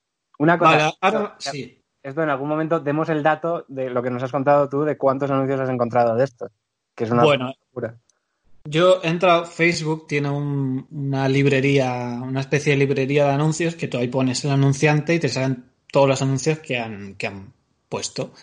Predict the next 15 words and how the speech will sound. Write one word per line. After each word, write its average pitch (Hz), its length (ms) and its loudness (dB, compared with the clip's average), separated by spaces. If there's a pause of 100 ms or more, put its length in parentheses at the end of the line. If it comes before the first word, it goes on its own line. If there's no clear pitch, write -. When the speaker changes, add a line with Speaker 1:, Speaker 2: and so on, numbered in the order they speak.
(200)
Speaker 2:
en 107 600 -8
Instagram, 123 640 0
Facebook, 131 440 -4
etcétera. - 440 -8
Speaker 1:
Sí. - 680 -18
Speaker 2:
Yo 131 80 4
he 120 40 4
puesto 135 300 2
el 117 60 2
de 113 100 -2
Power 131 320 2
N 135 120 4
B 135 340 4
A 139 140 -4 (100)
ahí 147 360 -2